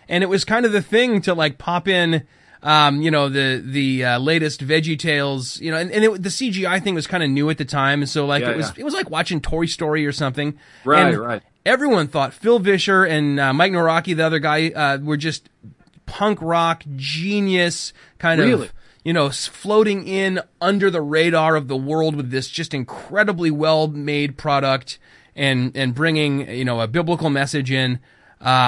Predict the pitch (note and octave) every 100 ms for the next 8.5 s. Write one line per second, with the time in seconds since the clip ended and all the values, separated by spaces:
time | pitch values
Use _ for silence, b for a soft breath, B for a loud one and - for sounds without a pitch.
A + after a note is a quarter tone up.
0 | - F#3 G3 - - A3 C4 D#3+ B2+ -
1 | - E3+ - E3+ E3 F3+ E3+ G3+ F#3 G#3
2 | A3 D3+ E3+ F#3 - E3 F#3+ F#3+ G3+ E3+
3 | B3 A#3 - b b A#3+ D4 F3 D#3+ -
4 | A#3+ B2 C3 D3 D#3+ F3+ E3 A#3+ D4+ G#3+
5 | F3+ D#3 D#3+ B2+ D#3 F3+ - - - b
6 | - D3 D#3 C3 B2 C#3+ C3 G2 G#2 A#2+
7 | A2+ A#2 G2+ - F3 B B B B B
8 | B F#3 F3 C#3+